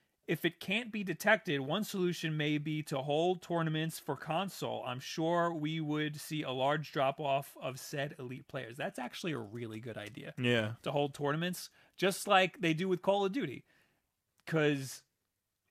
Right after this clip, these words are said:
Speaker 1: now you see these high-level Call of Duty players that play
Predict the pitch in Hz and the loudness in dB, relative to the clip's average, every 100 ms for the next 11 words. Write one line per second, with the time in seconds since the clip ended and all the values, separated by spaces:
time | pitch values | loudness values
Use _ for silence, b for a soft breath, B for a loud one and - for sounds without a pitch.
0 | _ - 160 156 170 175 - 165 156 139 | _ -4 2 4 4 2 0 0 0 6
1 | 160 160 156 147 143 156 143 131 143 170 | 8 8 6 4 2 2 2 2 -2 -2
2 | 180 131 127 123 127 - 127 - - 135 | -4 -6 -4 -6 -6 -2 -2 -2 0 4
3 | 123 123 131 | 6 4 -2